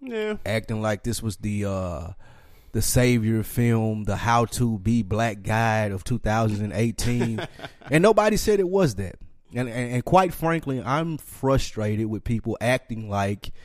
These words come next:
Speaker 2: the people that were excited about this movie didn't have a right to be. People can be excited about movies, dude.
Speaker 1: Yeah, for different reasons.
Speaker 2: Mm-hmm.
Speaker 1: 'Cause they do, eh, people do it for other, eh, p-, people
Speaker 2: They do
Speaker 1: excited
Speaker 2: it, they,
Speaker 1: when a lot
Speaker 2: they,
Speaker 1: of shit
Speaker 2: they,
Speaker 1: come
Speaker 2: they
Speaker 1: out.
Speaker 2: do it for Harry Potter.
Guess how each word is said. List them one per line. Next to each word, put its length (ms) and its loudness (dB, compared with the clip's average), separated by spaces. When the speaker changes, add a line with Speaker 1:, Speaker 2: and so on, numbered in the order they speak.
Speaker 2:
the 100 2
people 320 6
that 140 0
were 160 2
excited 420 0
about 260 -2
this 180 -4
movie 400 2
didn't 240 0
have 180 2
a 60 -2
right 240 0
to 100 -10
be. 200 -14
People 220 4
can 160 -2
be 100 2
excited 400 -2
about 240 -6
movies, 480 -8
dude. 360 -8
Speaker 1:
Yeah, 180 -10
for 100 -2
different 300 -4
reasons. 500 -8
Speaker 2:
Mm-hmm. 280 -6
Speaker 1:
'Cause 160 -4
they 100 -4
do, 240 4
eh, 120 -2
people 240 0
do 180 0
it 180 -6
for 200 -8
other, 160 -6
eh, 380 -14
p-, 100 -4
people 260 -2
Speaker 2:
They 60 2
do 20 0
Speaker 1:
excited 320 6
Speaker 2:
it, 80 0
they, 80 4
Speaker 1:
when 120 2
a 40 0
lot 140 4
Speaker 2:
they, 80 6
Speaker 1:
of 60 2
shit 120 0
Speaker 2:
they, 80 4
Speaker 1:
come 100 -2
Speaker 2:
they 140 2
Speaker 1:
out. 80 -2
Speaker 2:
do 220 4
it 40 4
for 220 0
Harry 240 2
Potter. 500 2